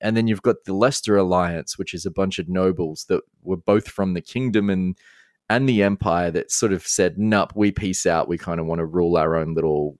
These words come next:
kind of duchies and baronies or whatever, and we'll do our own thing with a round table and screw your kings and queens." So they're off in their own corner. Um, and each of these kingdoms, uh, has a,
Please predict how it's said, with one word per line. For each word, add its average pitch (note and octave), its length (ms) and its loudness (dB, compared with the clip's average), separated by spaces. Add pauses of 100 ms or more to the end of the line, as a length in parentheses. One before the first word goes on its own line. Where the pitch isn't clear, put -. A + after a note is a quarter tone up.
kind F2 160 -2
of D#2+ 160 -6
duchies F2 480 0
and E2 160 -4
baronies E2 560 0
or D#2+ 100 0
whatever, D#2 380 -2
and D#2 100 -6
we'll F2 120 -6
do G2 140 2
our F2 220 2
own F2+ 140 0
thing E2+ 220 -4
with D#2+ 100 -8
a E2+ 80 0
round D#2+ 340 -4
table C#2 440 -8
and C2 240 -20 (400)
screw A2+ 400 2
your F#2+ 440 4
kings F#2 400 -6
and E2+ 140 -10
queens." C#2 480 -10 (280)
So - 140 0
they're B2 240 4
off A2 200 2
in G#2 80 0
their F#2+ 240 2
own F#2 180 0
corner. B1+ 400 -12 (460)
Um, F2+ 500 -2 (760)
and B2+ 160 -4
each G3+ 260 0
of F3 100 4
these C3 200 2
kingdoms, G#2 840 -2 (140)
uh, E2+ 300 0
has G#2 400 -2 (100)
a, E2 280 -6